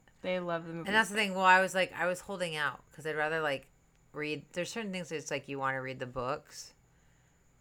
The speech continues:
Speaker 2: But who cares? I'll probably read them. I
Speaker 1: Well,
Speaker 2: mean,
Speaker 1: I mean,
Speaker 2: honestly,
Speaker 1: I feel like if they're young
Speaker 2: it's
Speaker 1: enough,
Speaker 2: the end
Speaker 1: then
Speaker 2: of the
Speaker 1: it
Speaker 2: world,
Speaker 1: probably
Speaker 2: so
Speaker 1: wouldn't.
Speaker 2: no.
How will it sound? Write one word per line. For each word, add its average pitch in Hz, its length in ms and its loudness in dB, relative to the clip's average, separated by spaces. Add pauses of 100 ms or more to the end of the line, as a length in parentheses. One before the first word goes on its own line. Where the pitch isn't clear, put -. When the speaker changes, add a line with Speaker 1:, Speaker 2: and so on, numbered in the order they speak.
(600)
Speaker 2:
But 147 140 -2
who 143 100 -4
cares? - 400 -10
I'll - 80 -12
probably 123 260 -2
read 120 220 -10
them. 123 220 -16
I 262 60 -4
Speaker 1:
Well, 311 100 6
Speaker 2:
mean, 302 100 8
Speaker 1:
I - 100 2
mean, 269 80 2
Speaker 2:
honestly, 311 200 6
Speaker 1:
I 285 40 -2
feel 339 100 0
like 339 140 0
if 285 100 -2
they're 269 120 4
young 220 200 4
Speaker 2:
it's 202 100 2
Speaker 1:
enough, 185 120 6
Speaker 2:
the 196 60 10
end 196 140 8
Speaker 1:
then 214 80 6
Speaker 2:
of - 80 6
the 143 40 0
Speaker 1:
it - 20 0
Speaker 2:
world, 151 120 8
Speaker 1:
probably 233 380 6
Speaker 2:
so 131 580 2
Speaker 1:
wouldn't. - 140 -8
Speaker 2:
no. 127 140 2